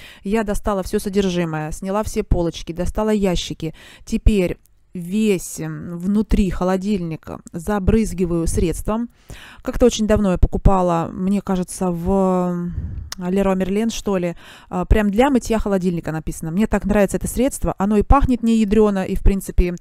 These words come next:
справляется, м, со всеми загрязнениями. Забрызгиваю всю поверхность внутреннюю и оставляю там, ну, буквально на пять минут.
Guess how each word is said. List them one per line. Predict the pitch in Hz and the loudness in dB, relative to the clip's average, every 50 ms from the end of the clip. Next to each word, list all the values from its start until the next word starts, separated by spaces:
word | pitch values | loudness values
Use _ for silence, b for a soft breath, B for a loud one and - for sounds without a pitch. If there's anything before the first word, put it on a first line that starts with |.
| B B B B B B - | B B B B B B -8
справляется, | - - - 202 190 196 196 185 175 170 - - - 180 | 0 2 4 4 4 2 2 0 0 -2 -4 -4 -4 -2
м, | 170 165 160 156 - - - 175 - | -2 -2 -4 -8 -10 -12 -14 -14 -14
со | - - - - 196 185 180 175 | -14 -16 -10 -8 -6 -6 -6 -6
всеми | - - 190 185 175 | -6 -6 -6 -6 -4
загрязнениями. | 180 190 190 202 214 214 254 285 285 269 262 247 240 226 220 220 220 B B B B B B B B - | -4 -4 -4 -4 -4 -2 -2 -4 -2 -2 -2 -2 -2 -2 -2 -4 -6 B B B B B B B B -8
Забрызгиваю | 196 190 180 214 202 190 - 269 294 302 - 277 285 277 294 254 | -8 -4 -2 -2 2 4 4 4 4 2 0 0 2 2 2 2
всю | - - 269 | 0 -2 2
поверхность | - 254 254 247 254 247 - 240 226 - - | 4 4 4 6 4 4 4 2 0 0 2
внутреннюю | 240 233 220 - 220 220 220 220 - | 0 0 2 0 -2 0 0 -2 0
и | - 349 | 2 2
оставляю | 349 294 - - 254 240 233 277 294 285 226 196 | 2 2 2 2 0 2 4 4 6 6 4 4
там, | - 196 185 196 | 4 2 2 2
ну, | 220 | 2
буквально | 214 - - 247 240 220 196 | 2 4 4 2 2 2 2
на | 196 190 | 2 4
пять | - 190 - - | 4 2 2 0
минут. | 190 180 165 156 - | -2 -2 -4 -4 -8